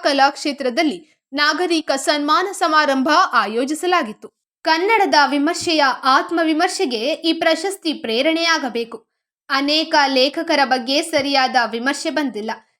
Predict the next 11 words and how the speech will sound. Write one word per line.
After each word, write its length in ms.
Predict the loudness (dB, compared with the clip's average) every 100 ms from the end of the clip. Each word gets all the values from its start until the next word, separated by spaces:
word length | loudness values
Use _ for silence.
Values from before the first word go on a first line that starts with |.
| _ 0
ಚಳುವಳಿಗಳಿಂದ 840 | 2 4 2 2 2 0 2 2
ಬಂದವರ 460 | 2 2 2 0 2 2 2
ಸಾಹಿತ್ಯವನ್ನು 800 | 2 2 2 0 0 2 2 0
ಸರಿಯಾಗಿ 640 | 0 0 2 2 2 0
ವಿಮರ್ಶೆ 480 | -4 -4 -4 -4 -4
ಮಾಡಲಾಗಿದೆಯೇ 920 | -2 0 2 2 2 2 0 2 2 2
ಎಂಬ 180 | 2 0
ಪ್ರಶ್ನೆ 720 | 0 -2 -2 -2 -4 -8 _ -2
ನಾವು 400 | 0 2 2 0
ಕೇಳಲೇಬೇಕಾಗಿದೆ 960 | -2 0 2 0 -2 -2 0 0 0
ಎಂದು 520 | -2 -2 -2 -4 -6